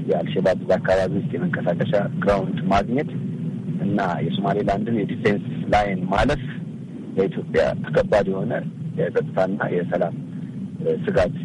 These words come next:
ይዞ የሚመጣ ነው ብዬ አስባለሁ እና በዚህ ረገድ ኢትዮጵያ ከሚመለከታቸው ሌሎች አካላት ጋር ጠንካራ ትብብር በማድረግ ምናልባትም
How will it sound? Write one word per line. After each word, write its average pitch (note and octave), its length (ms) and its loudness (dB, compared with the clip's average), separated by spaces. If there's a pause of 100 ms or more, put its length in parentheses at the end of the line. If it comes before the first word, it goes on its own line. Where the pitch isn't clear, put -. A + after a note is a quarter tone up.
ይዞ F2+ 160 -4
የሚመጣ F2+ 440 -2
ነው E2 120 -2
ብዬ E2 200 -4
አስባለሁ D#2+ 460 -2
እና G2+ 160 0
በዚህ F2 340 -2
ረገድ G2 300 2 (540)
ኢትዮጵያ F#2 320 2
ከሚመለከታቸው F2 800 0
ሌሎች G#2 320 2
አካላት E2+ 380 0
ጋር A#2+ 180 2 (320)
ጠንካራ F#2 380 0 (540)
ትብብር F2+ 420 -4
በማድረግ F2+ 500 0 (460)
ምናልባትም G#2 540 0